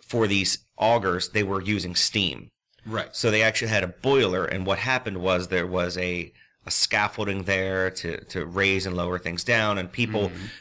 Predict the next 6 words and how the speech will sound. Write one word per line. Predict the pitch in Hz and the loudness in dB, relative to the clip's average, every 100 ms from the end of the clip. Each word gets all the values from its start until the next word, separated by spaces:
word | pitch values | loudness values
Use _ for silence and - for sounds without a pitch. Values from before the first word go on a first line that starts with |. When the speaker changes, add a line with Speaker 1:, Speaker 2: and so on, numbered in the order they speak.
| - | -12
Speaker 1:
one | 107 127 127 | 0 2 4
of | 110 | 2
the | 110 110 107 104 - _ _ - | 2 2 2 0 -4 _ _ 0
boilers | 151 143 110 95 95 | 4 4 4 2 0
exploded, | 85 - - - 143 139 113 90 85 87 _ _ _ - - | -2 0 0 0 2 2 2 0 -4 -12 _ _ _ -20 -18
Speaker 2:
Yeah. | 98 - | -10 -10